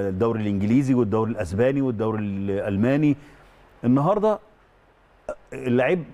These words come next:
بس ي-، ي-، يبقى عنده خمستاشر سنة، ستاشر سنة ولعيب جيد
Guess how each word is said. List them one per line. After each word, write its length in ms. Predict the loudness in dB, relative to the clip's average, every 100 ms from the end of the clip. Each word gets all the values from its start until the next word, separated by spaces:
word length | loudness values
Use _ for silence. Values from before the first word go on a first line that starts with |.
| -4
بس 280 | -4 -2 -4
ي-، 40 |
ي-، 720 | -4 -2 0 2 2 2 2
يبقى 180 | 0 0
عنده 200 | -2 -2
خمستاشر 540 | -2 -2 -2 -4 -4 -2
سنة، 220 | -2 -2
ستاشر 380 | -4 -6 -4 -4
سنة 320 | -2 -2 -4 -10 -20 -20 -20 -20 -18 -6
ولعيب 500 | 0 2 2 0 0
جيد 380 | 0 0 -2